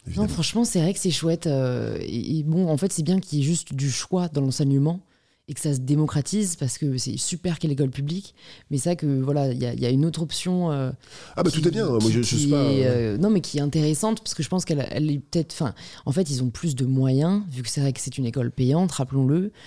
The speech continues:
Speaker 1: même si tu le disais, il y en a qui sont sous contrat d'État et qui, du
Speaker 2: Oui,
Speaker 1: coup,
Speaker 2: alors, celle,
Speaker 1: sont
Speaker 2: euh... oui, celle dans laquelle j'étais, elle est à Roubaix, qui est pas, qui est pas la ville, euh, non plus la plus riche de France, <laughs> et elle est sous contrat d'État, donc c'est, euh, c'est du, c'est du, euh, c'est du privé semi-public, c'est-à-dire que c'est quand même
Speaker 1: Ouais.
Speaker 2: très, très mixte dans, dans, dans les classes.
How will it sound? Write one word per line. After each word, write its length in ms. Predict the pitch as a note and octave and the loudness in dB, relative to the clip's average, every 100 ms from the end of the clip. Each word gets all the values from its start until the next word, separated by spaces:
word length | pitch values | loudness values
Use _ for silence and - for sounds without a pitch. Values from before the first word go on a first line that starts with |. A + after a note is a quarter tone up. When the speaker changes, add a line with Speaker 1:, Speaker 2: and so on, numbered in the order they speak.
| - - | -8 0
Speaker 1:
même 160 | D#3 | 0
si 160 | - C#3+ | 0 -6
tu 120 | E3 | -4
le 40 | |
disais, 220 | D3 D3 E3+ | -2 2 2
il 40 | |
y 40 | |
en 80 | C#3+ | 2
a 80 | D3 | 0
qui 100 | - | -2
sont 140 | C#3 | -4
sous 160 | B2+ C#3 | -4 -4
contrat 260 | C#3+ B2+ C3+ | -4 -2 -2
d'État 400 | C3+ D3+ D#3 D3 | 0 0 0 0
et 160 | B2 | -2
qui, 160 | - C3 | -4 -8
du 80 | A#2+ | 0
Speaker 2:
Oui, 60 | |
Speaker 1:
coup, 60 | A#2 | 2
Speaker 2:
alors, 100 | - | 2
celle, 160 | - | 2
Speaker 1:
sont 80 | G#2+ | 2
Speaker 2:
euh... 260 | G2 G2 G2+ | 2 0 0
oui, 160 | G#2 G#2+ | 2 2
celle 180 | - G#2 | 2 2
dans 60 | |
laquelle 180 | G#2 G#2 | 2 2
j'étais, 280 | G2 - A#2+ | 0 2 2
elle 100 | F2+ | 4
est 120 | F2 | 2
à 60 | D#2+ | 2
Roubaix, 340 | D#2+ F#2 A2 | 0 2 2
qui 180 | F2+ F2 | 0 -4
est 60 | E2+ | -4
pas, 260 | E2+ D#2+ | -2 -2
qui 160 | D#2+ F2+ | -2 -4
est 20 | |
pas 140 | F#2+ F2+ | -4 -2
la 80 | |
ville, 260 | F2 G2+ F#2 | 0 2 2
euh, 180 | F2 E2+ | 2 2
non 120 | F2+ | 0
plus 180 | - G2+ | 0 0
la 140 | F2+ | 0
plus 280 | - F#2+ F2+ | -2 -4 0
riche 220 | F2+ G2 | 0 0
de 80 | G2 | 0
France, 520 | - C3 C3+ - - F#2+ | 0 -2 -2 -2 -4 -4
<laughs> 80 | - | 0
et 100 | G#2 | 2
elle 80 | F#2+ | 2
est 40 | |
sous 160 | - G#2+ | 2 0
contrat 260 | G#2 - | -2 0
d'État, 260 | G2 - A#2+ | -2 0 -2
donc 160 | G2+ F2 | -2 0
c'est, 200 | F#2 E2+ | 0 0
euh, 100 | D#2+ - - - - | -2 -6 -20 -16 -4
c'est 140 | G2 | 0
du, 180 | G2+ G2+ | 2 0
c'est 180 | - G2 | -2 -4
du, 380 | F#2+ F#2+ G2 | -2 0 0
euh, 260 | F2+ F2 E2+ | 0 0 -4
c'est 180 | D#2 F2+ | -6 -6
du 80 | E2+ | -6
privé 320 | - G#2+ G#2 | -6 -2 0
semi-public, 560 | - G2+ G2 A2+ A#2 - | 0 0 -2 -2 -2 -2
c'est-à-dire 180 | - - | -4 -4
que 40 | |
c'est 80 | - | 0
quand 60 | F2+ | 0
même 80 | - | 0
Speaker 1:
Ouais. 60 | |
Speaker 2:
très, 180 | - A#2+ | 0 -2
très 200 | - A#2 | 0 2
mixte 420 | A2 A#2 - - | 2 2 -2 -4
dans, 240 | E2+ E2 F2 | -4 0 0
dans, 420 | F2 E2+ F2 E2+ | 0 0 0 0
dans 180 | E2+ F2 | -2 -2
les 60 | E2 | -2
classes. 280 | D#2+ - | -6 -10